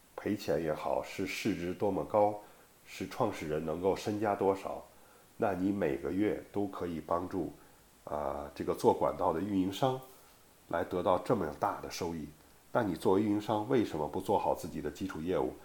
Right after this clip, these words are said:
而去冒风险去做互联网业务呢？对不对？五GOK，我们要去平衡它的成本，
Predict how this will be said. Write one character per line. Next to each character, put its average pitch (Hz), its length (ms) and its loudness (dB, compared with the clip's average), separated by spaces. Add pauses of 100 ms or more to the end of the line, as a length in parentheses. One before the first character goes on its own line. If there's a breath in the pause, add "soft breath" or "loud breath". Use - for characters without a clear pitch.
(200 loud breath)
而 95 140 0
去 101 160 -2
冒 98 220 0
风 113 240 -2
险 98 200 -4
去 - 100 -14
做 95 160 -2
互 98 180 -2
联 95 140 0
网 - 200 -2
业 92 140 -2
务 76 140 -4
呢？ 67 60 -10 (260)
对 87 100 -4
不 80 80 -6
对？ 76 180 -4 (420 loud breath)
五 87 180 -2
GOK， 92 640 -2 (800)
我 95 160 2
们 85 100 -2
要 104 120 2
去 98 120 -2
平 92 260 -6
衡 78 200 -4
它 95 180 2
的 87 100 2
成 85 280 -6
本， 71 160 0